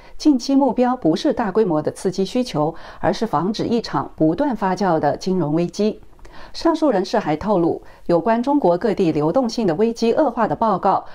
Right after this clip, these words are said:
正不断地涌向北京的权力中心，财政紧张的地方政府甚至难以向公务员以及国有和民营承包商支付工资，这一点是尤其严重了。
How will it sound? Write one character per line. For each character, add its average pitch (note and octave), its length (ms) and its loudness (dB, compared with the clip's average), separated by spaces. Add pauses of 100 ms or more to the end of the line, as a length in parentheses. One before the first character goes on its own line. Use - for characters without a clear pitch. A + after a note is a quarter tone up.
正 A#3 220 0
不 E4 180 2
断 D4 180 2
地 G3+ 80 0
涌 D3+ 180 0
向 A3 240 0
北 - 160 -4
京 A#3+ 180 0
的 F#3 80 0
权 D3 200 -4
力 F#3 140 0
中 G3+ 180 0
心， B3 300 0 (460)
财 E3+ 200 0
政 A3 180 0
紧 C#3 180 -2
张 B3 180 0
的 F#3+ 100 2
地 A#3 160 0
方 B3 180 0
政 D4+ 200 2
府 D#3 260 0 (160)
甚 C#4+ 220 0
至 B3 340 0
难 F#3+ 260 4
以 - 80 2
向 G#3+ 240 0
公 D4 180 4
务 C4+ 100 2
员 E3 280 2 (180)
以 D#3 180 2
及 D#3+ 400 0
国 E3+ 240 2
有 B3 340 2
和 E3+ 240 2
民 F#3 280 2
营 F3+ 180 2
承 F3+ 220 -2
包 A#3 180 2
商 C4 260 0
支 F3 160 -2
付 A3 160 0
工 F3+ 200 0
资， G3+ 300 0 (320)
这 E4 180 4
一 D#4 40 4
点 D3+ 220 2
是 F3 180 2
尤 D#3 140 0
其 E3+ 200 -2
严 D#3 160 0
重 A#3+ 200 2
了。 - 260 0